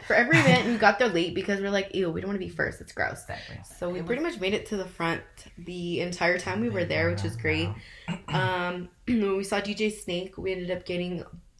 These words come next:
Speaker 1: bottle service
Speaker 2: Bottle
Speaker 1: for him.
Speaker 2: service.
Speaker 1: And we were kinda, like, further up. We had great views of him. Like, I could see my baby Daddy doing his thing on
Speaker 2: <laughs>
Speaker 1: stage.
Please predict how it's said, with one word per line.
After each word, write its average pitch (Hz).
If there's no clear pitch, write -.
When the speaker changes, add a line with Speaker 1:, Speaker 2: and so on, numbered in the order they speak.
Speaker 1:
bottle 170
service 220
Speaker 2:
Bottle 113
Speaker 1:
for 240
him. 233
Speaker 2:
service. 120
Speaker 1:
And 220
we 233
were 269
kinda, 311
like, 349
further 240
up. 202
We 233
had 208
great 196
views 165
of 147
him. 156
Like, 160
I 170
could 165
see 170
my 160
baby 165
Daddy 165
doing 175
his 180
thing 160
on 165
Speaker 2:
<laughs> -
Speaker 1:
stage. 151